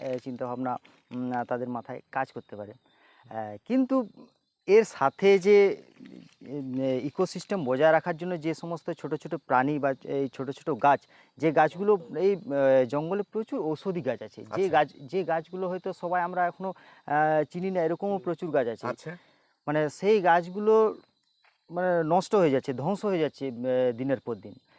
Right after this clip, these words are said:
Speaker 1: একটা সময় তো মানুষ জঙ্গলের ঔষধি গাছগুলো নিয়েই তো বে-, বেঁচে পড়তে থাকতো, তখন তো আর, আহ, অত ডাক্তার বা এত কিছু ছিল না।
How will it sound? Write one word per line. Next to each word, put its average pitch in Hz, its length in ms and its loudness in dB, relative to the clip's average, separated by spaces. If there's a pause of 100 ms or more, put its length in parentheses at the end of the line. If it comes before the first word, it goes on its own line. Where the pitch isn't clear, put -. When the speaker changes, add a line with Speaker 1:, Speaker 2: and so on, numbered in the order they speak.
(280)
Speaker 1:
একটা 143 300 -2
সময় 226 320 -2
তো 233 100 0
মানুষ 220 480 2
জঙ্গলের 180 420 2
ঔষধি 190 640 -2 (120)
গাছগুলো 165 420 2
নিয়েই 202 260 -2
তো 226 140 -4
বে-, 156 240 -6
বেঁচে 160 260 -2
পড়তে 180 260 -4
থাকতো, 131 280 -6
তখন 196 400 -8
তো 208 100 -4
আর, 185 140 2
আহ, 131 560 0
অত 147 140 -8
ডাক্তার 156 500 0
বা 151 220 -2 (200)
এত 139 160 -8
কিছু 151 220 -10
ছিল 143 240 -6
না। 107 140 -8